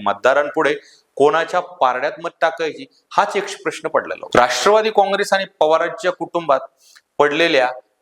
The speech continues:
फुटीनंतर होत असलेल्या पहिल्या निवडणुकीत शरद पवार आणि अजित पवारांची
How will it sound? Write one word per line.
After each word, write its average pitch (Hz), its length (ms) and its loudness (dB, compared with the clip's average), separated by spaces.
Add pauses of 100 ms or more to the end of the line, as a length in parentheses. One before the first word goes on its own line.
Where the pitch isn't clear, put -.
(140)
फुटीनंतर 202 580 0
होत 160 240 -2
असलेल्या 165 400 -2
पहिल्या 165 260 -2
निवडणुकीत 170 580 -10
शरद 220 300 0 (120)
पवार 151 200 4
आणि 139 180 -2 (100)
अजित 135 280 -2
पवारांची 139 440 0